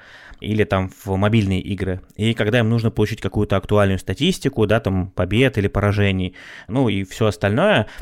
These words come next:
они просто вводят в этом боте определённую команду, и бот тут же присылает детальную статистику, причём созданную уже в графиках,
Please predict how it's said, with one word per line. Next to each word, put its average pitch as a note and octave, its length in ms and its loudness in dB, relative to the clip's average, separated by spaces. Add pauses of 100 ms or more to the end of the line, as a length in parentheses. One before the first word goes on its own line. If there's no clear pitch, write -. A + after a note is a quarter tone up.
они A#2 220 2
просто A2 320 -2
вводят G#2 240 0
в G#2 40 -4
этом G2+ 220 0
боте G#2+ 240 0
определённую G2+ 540 -2
команду, C#3+ 420 0
и G2+ 140 -2
бот B2 320 -2
тут B2 140 0
же A2+ 100 0
присылает A2 400 -2
детальную A2 380 2
статистику, G#2+ 560 -6
причём G#2+ 360 0
созданную A2+ 500 -2
уже G#2 280 0
в G2 60 -6
графиках, - 560 -4